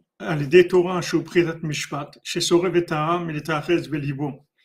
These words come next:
C'est-à-dire par la Torah, que, qui est le jugement,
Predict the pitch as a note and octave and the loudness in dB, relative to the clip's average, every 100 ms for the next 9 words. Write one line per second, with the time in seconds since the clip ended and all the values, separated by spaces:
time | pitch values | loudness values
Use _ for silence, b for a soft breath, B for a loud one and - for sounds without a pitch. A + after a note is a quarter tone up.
0 | b b b D#3+ E3+ D3+ D3+ - F3 F3 | b b b -6 -2 -2 -2 -4 -2 -2
1 | F3 F3 D3 D3 - _ _ _ _ _ | 2 0 0 -8 -12 _ _ _ _ _
2 | _ E3+ D#3+ - - _ _ _ _ _ | _ 2 2 0 -6 _ _ _ _ _
3 | _ _ _ - - D#3+ D#3 C#3 C3+ C3+ | _ _ _ -2 4 6 4 0 -2 -2
4 | C3+ C3+ - | -2 -4 -8